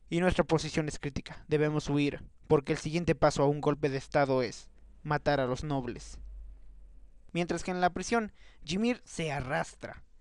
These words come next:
y dice, "Maldito rey de los muros". Libera a Reiner y Bertolt. Reiner y Bertolt destruyen la, el muralla rosa y van a buscar a Annie.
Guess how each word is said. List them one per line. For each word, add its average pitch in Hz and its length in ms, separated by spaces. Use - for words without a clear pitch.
y 156 60
dice, 165 400
"Maldito 175 880
rey 170 240
de 165 100
los 165 160
muros". 170 480
Libera 190 400
a 175 40
Reiner 180 360
y 165 80
Bertolt. 147 640
Reiner 190 400
y 170 60
Bertolt 180 440
destruyen 160 460
la, 151 220
el 165 100
muralla 151 380
rosa 170 480
y 156 120
van 156 320
a 156 100
buscar 143 360
a - 120
Annie. 139 340